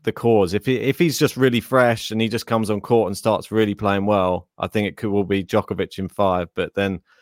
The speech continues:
if it's not, I think it'll be, he'll only get a set and it'll be Djokovic in four, the standard one. I'm gonna go Djokovic in five, though. I'm gonna go for the big one. I think Djokovic knows how to win that fifth set and he won't care about going to another one.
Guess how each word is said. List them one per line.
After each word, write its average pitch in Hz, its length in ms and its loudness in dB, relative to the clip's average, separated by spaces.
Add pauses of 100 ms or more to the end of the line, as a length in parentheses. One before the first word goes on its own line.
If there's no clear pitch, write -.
(100)
if - 180 -4
it's 107 160 -8
not, 110 300 0
I 87 80 -2
think 95 220 -4
it'll 85 100 -8
be, 90 240 -6
he'll 98 220 -2
only 95 180 -2
get 82 160 -6
a 87 40 -10
set 92 340 -2
and 85 100 -10
it'll 82 100 -8
be 87 60 -8
Djokovic 87 480 -8
in 87 120 -12
four, 90 280 -4
the 80 80 -10
standard 90 360 -6
one. 82 140 -6
I'm 135 120 2
gonna 180 120 0
go 143 140 4
Djokovic 113 480 -2
in 101 120 -4
five, 110 480 4
though. 110 260 4 (180)
I'm 113 140 0
gonna 117 120 2
go 110 140 2
for 107 140 -4
the 98 80 0
big 101 280 0
one. 104 300 0 (160)
I - 80 -2
think 107 220 -2
Djokovic 107 500 -2
knows 110 420 2
how 101 180 0
to 98 120 -8
win 98 220 0
that 90 200 -6
fifth 98 260 -4
set 95 420 -2
and 95 180 -4 (300)
he 113 100 -2
won't 101 320 -2 (220)
care 87 340 -2
about 82 300 -4
going 90 240 -2
to 85 140 -8
another 80 260 -6
one. 80 240 -8